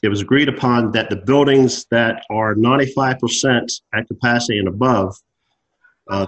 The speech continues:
they would accept priorities one through four. Those buildings that are under ninety-five would accept, uh, the students that basically they can, uh, get inside their buildings to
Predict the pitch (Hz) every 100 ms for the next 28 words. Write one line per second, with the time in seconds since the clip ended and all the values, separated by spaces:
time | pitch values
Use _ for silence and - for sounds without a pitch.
0 | 117 123 127 123 - 101 - - 131 123
1 | - 120 117 110 104 104 117 123 127 127
2 | 127 - - 120 113 - 135 143 160 -
3 | _ _ _ _ _ _ _ _ _ _
4 | _ _ _ _ - 113 117 120 127 123
5 | 117 120 107 98 107 127 131 139 139 131
6 | 120 123 123 120 123 123 135 139 131 _
7 | _ _ _ 110 107 98 - 123 120 -
8 | - _ _ _ _ - 98 98 98 -
9 | 131 123 113 101 117 120 120 113 110 110
10 | 113 113 104 95 90 98 98 104 120 117
11 | 110 123 113 104 101 110 104 101 - 101